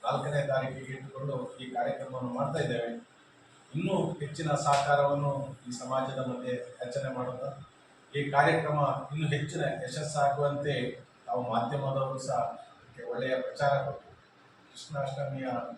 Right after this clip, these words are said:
ಮೊಸರು ಕುಡಿಕೆ ಉತ್ಸವ ಚೆನ್ನಾಗಿ ನಡೀಲಿಕ್ಕೆ ತಮ್ಮೆಲ್ಲರ ಸಹಕಾರವನ್ನು ಯಾಚಿಸುತ್ತಾ, ಒಟ್ಟು ಕಾರ್ಯಕ್ರಮದ ಯಶಸ್ಸಿಗೆ, ಆ, ಇಡೀ ಸಮಾಜದ ಬಂಧುಗಳು ಸಹಕಾರ ಕೊಡಬೇಕು ಅಂತ ವಿನಂತಿ ಮಾಡುತ್ತಾ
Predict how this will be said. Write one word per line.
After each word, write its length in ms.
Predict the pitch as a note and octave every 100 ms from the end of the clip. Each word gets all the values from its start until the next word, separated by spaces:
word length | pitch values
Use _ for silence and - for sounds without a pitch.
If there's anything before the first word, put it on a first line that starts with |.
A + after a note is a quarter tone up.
| - - - -
ಮೊಸರು 300 | - E3 E3
ಕುಡಿಕೆ 260 | C#3+ - C3+
ಉತ್ಸವ 580 | C3 C#3+ B2+ - - - -
ಚೆನ್ನಾಗಿ 460 | B2 D3 D3 C#3
ನಡೀಲಿಕ್ಕೆ 540 | C3+ C3+ C3 B2 - -
ತಮ್ಮೆಲ್ಲರ 400 | B2 - C3+ C3
ಸಹಕಾರವನ್ನು 800 | - - C3+ C3 B2+ B2+ B2+ B2
ಯಾಚಿಸುತ್ತಾ, 440 | B2 B2+ - C3+ C3+ - - - - - - -
ಒಟ್ಟು 360 | C3+ C#3+ C#3+ -
ಕಾರ್ಯಕ್ರಮದ 800 | - D3+ D3+ C#3+ C#3 C3+ C3 C3 -
ಯಶಸ್ಸಿಗೆ, 680 | B2 C#3+ - - C#3 B2 B2 - - - - - - - - -
ಆ, 320 | - A2+ A2+ A2+ - - - B2
ಇಡೀ 160 | D#3
ಸಮಾಜದ 800 | - - D#3+ D#3+ D#3 C#3+ C3+ - -
ಬಂಧುಗಳು 600 | C#3+ C3+ C3+ A#2+ A#2+ - -
ಸಹಕಾರ 260 | C3 C3+ C#3
ಕೊಡಬೇಕು 500 | C3+ C3+ C3+ C3 -
ಅಂತ 120 | -
ವಿನಂತಿ 500 | A#2+ - - - -
ಮಾಡುತ್ತಾ 560 | - - - - -